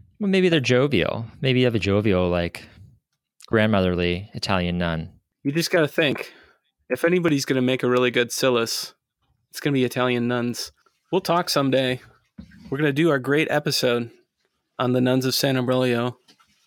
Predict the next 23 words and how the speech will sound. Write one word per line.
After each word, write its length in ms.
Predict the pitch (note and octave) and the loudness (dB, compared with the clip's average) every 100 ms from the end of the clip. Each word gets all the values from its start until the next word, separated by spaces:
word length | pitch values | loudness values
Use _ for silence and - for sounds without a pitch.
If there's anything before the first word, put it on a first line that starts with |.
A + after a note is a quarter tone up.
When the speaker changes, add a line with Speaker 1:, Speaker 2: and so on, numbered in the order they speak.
| _ _ - | _ _ -8
Speaker 1:
Ooh, 280 | G2 A2+ G2+ | -4 -2 -2
Speaker 2:
And 120 | G2 | -2
Speaker 1:
yeah. 240 | G#2 F#2+ | -2 -4
Speaker 2:
it's 60 | G2 | -6
gonna 100 | B2+ | -10
be 100 | B2 - | -14 -2
so 160 | C3 | -2
great. 420 | B2+ C3 B2 A#2 - _ _ _ _ _ _ _ - | 0 0 0 -2 -6 _ _ _ _ _ _ _ -6
And 500 | C#3 C3 C3 B2+ - - _ _ _ _ | -2 0 0 -2 -6 -18 _ _ _ _
we're 140 | B2+ D3 | -2 2
gonna 160 | D3+ | 2
learn 500 | C3+ C#3+ C#3+ C3 B2 - _ _ _ _ _ _ - | 2 2 2 0 -4 -10 _ _ _ _ _ _ -8
that 100 | E3 | -2
there's 180 | E3+ - | 0 0
more 200 | A3 A3 | 2 2
than 120 | F#3+ | 2
meets 240 | D#3+ C#3+ - | 2 0 0
the 200 | C#3 C3 | 2 2
eye 340 | C3 A#2 A#2 - - | 2 0 -4 -14 -10
to 120 | C3 | -4
an 60 | A#2+ | -2
Italian 480 | A#2 - B2 A#2+ A#2 | -2 -2 0 0 -2
nun. 300 | A#2 A2+ | -4 -6